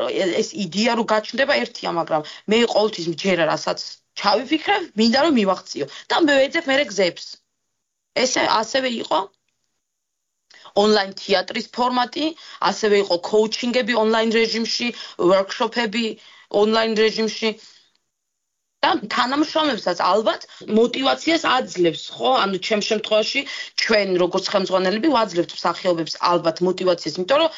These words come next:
გაჩნდება რაღაც იდეა, უნდა დავდგათ რაღაც სპექტაკლი და თუ ისინი ვერ იგრძნობენ ჩემგან ამ ჟინს და რომ მინდა და უნდა გავაკეთოთ და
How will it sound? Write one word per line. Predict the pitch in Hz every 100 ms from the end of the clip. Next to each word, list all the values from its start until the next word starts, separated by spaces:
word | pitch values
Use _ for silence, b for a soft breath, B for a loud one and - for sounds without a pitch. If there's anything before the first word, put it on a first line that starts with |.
| B
გაჩნდება | - 202 202 170 160 156
რაღაც | 151 147 -
იდეა, | - 180 185 226 285
უნდა | 208 185 156
დავდგათ | 175 170 - - -
რაღაც | 165 190
სპექტაკლი | - - - 208 - 139
და | 294
თუ | - 269 B B
ისინი | 214 214 285 262
ვერ | 220 214
იგრძნობენ | 170 - 151 151 151
ჩემგან | - 202 180 156 147 151 _ _ _
ამ | 170 156 156 143
ჟინს | 180 185 214 214 -
და | - 156 151
რომ | 156 156
მინდა | 175 214 185 156
და | 147
უნდა | 160 156
გავაკეთოთ | 147 170 247 269 175 151
და | -